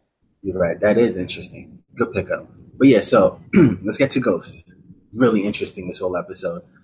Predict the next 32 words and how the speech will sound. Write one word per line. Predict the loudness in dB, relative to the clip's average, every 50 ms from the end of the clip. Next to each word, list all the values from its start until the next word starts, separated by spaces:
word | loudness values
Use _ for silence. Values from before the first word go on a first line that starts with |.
| _ _ _ _ _ 0
Um, | 2 4 4 4 4 2 2 2 0 -2 -2 -6 _ _ _ _ _ _ _ _ _ _ _ _ _ _ _ 0
we | 2 2
see | 2 2 2 2 2 4
him | 4 4 4 4 4 4 2 0 -2 -4 _ _ _ _ _ _ _ _ _
in | 2 4 4
this | 4 4 2
episode. | 2 2 0 0 2 2
I | 0 0
feel | 0 0 2 2
like | 2 2 0 -2 -4
Ghost | 0 2 2 2 2 0 -4 -8 -10 _ _ _ _ _ _ _ _ _ _ _
almost | 0 0 2 4 4 4 2 2 0 -4
had | -2 -2 0 0
it, | 0 -2 -2 -4 -6 -4
then | -2 -2
he | -2 -2 -4
lost | -2 0 0 0 0 -2 -2 -2
it, | -2 -2 -2 -4 -8 _ _ _ _ _
and | -6 -4 -2
he | -2 -4 -4 -6 -10 -16 _ _ _ _ _
kinda | -6 -2 0 2 2 2
had | 2 0 0 0 0
it | 0 0
again, | 0 0 0 0 0 0 -2 -4 -8 _ _ _ _ _ _ _ _ _ _
because | -8 -2 2 4 4 4 4 2 0 -4 -8 -10 -14 _ _ _ _ _ _
when | 2 4 6 6
they | 6 6
leave | 6 4 2 2 -2 -6 -10 -12 -20 _ _ _
the | -2
meeting | 0 2 2 2 2 2
with | 0 0 0
Jason | 0 -2 0 -2 -2 -6 -8 -12 -14 -18 -20 -20